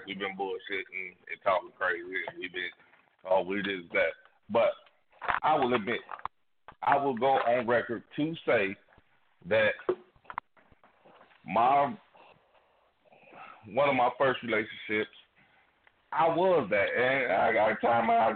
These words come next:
I, you could probably attest to it. I was that, that, that, okay, whatever type person.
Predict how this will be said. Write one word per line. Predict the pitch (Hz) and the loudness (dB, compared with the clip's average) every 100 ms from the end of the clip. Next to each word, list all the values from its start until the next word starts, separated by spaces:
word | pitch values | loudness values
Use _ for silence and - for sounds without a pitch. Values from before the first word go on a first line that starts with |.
| - | 0
I, | 233 208 - - | -2 -2 -10 -8
you | 214 226 | -6 -6
could | 226 196 | -8 -2
probably | 220 214 202 | 0 4 2
attest | 208 202 165 - - | 2 0 -2 -2 -8
to | |
it. | - - _ _ _ _ _ - - - - - 196 | -8 -12 _ _ _ _ _ -16 -14 -14 -20 -8 0
I | 214 | 2
was | 190 202 147 | 4 2 2
that, | 151 131 123 104 | 2 2 0 0
that, | 120 113 90 | 0 0 0
that, | 113 113 - - - - _ _ - _ _ - - - - _ - - - - - - 906 131 | 2 4 2 -4 -10 -12 _ _ -20 _ _ -20 -20 -20 -20 _ -20 -10 -6 -2 -2 0 2 2
okay, | - 117 107 92 95 - 104 | 0 0 0 2 -2 -6 -4
whatever | 104 117 113 92 92 92 - _ - | 2 4 4 2 -2 -4 -8 _ -2
type | 92 - | -2 0
person. | 87 | -4